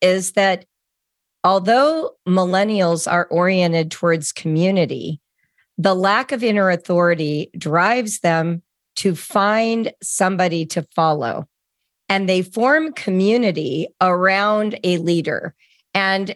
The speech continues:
what they used in this podcast as an example was some people following Stacey Abrams, some following Jordan Peterson, right? So these are two different political spectrum ideals. But I started thinking about homeschooling.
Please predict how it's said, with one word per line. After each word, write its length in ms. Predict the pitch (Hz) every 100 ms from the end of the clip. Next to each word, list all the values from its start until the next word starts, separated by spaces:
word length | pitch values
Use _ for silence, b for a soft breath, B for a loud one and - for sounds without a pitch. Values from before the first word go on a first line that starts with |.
| _
what 380 | 196 202 226 220
they 140 | 202 208
used 360 | 233 302 -
in 120 | 214
this 180 | 175 156
podcast 540 | 196 202 202 175 165 175
as 140 | 151
an 80 | 165
example 640 | 156 165 160 170 151 147
was 340 | 151 143 151
some 260 | - 196 185
people 340 | 190 180 180
following 420 | 170 180 180 175 170
Stacey 420 | - 160 - 180
Abrams, 460 | 196 190 185 180
some 220 | - 170 170
following 420 | 170 170 170 170
Jordan 320 | 165 165 165
Peterson, 580 | 180 175 170 - 170 165
right? 240 | 165 165
So 120 | -
these 180 | 165 160
are 80 | 165
two 240 | - 170
different 540 | 151 175 - 165 156 -
political 500 | 170 170 165 160 147
spectrum 600 | - 185 180 - 165 160 B B B B -
ideals. 520 | 208 190 269 220 -
But 180 | - 196
I 140 | 208 247
started 500 | - 320 294 220 185
thinking 360 | 175 170 175
about 240 | 175 175 180
homeschooling. 800 | 196 233 - - 139 62 -